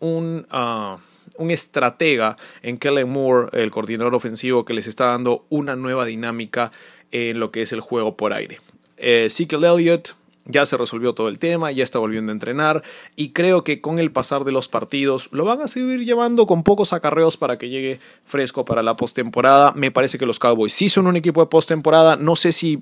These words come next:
necesariamente van a ganar la división, pasan muchas cosas en una temporada, hay lesiones, hay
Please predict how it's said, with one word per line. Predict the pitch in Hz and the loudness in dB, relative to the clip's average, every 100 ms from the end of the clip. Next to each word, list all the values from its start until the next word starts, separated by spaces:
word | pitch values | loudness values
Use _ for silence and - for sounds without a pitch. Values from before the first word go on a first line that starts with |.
| - | -6
necesariamente | 131 120 135 139 131 | -6 -2 0 0 2
van | 131 | 2
a | 127 | 2
ganar | 127 127 | 0 2
la | 123 | 2
división, | 110 110 160 156 151 - - - _ | 2 4 4 4 0 -10 -20 -20 _
pasan | 139 127 123 131 | -4 -4 -4 2
muchas | 190 214 - | 4 4 2
cosas | - 123 110 | 0 -2 -2
en | 113 | -4
una | 110 | -4
temporada, | 98 101 110 131 143 143 143 | -4 -8 -4 0 0 0 -2
hay | - 117 | -2 -4
lesiones, | 107 95 - 175 180 156 156 156 - - - - | -4 -6 -2 2 2 2 0 -2 -10 -20 -20 -10
hay | 127 127 127 123 117 113 - | 0 2 2 2 -2 -6 -8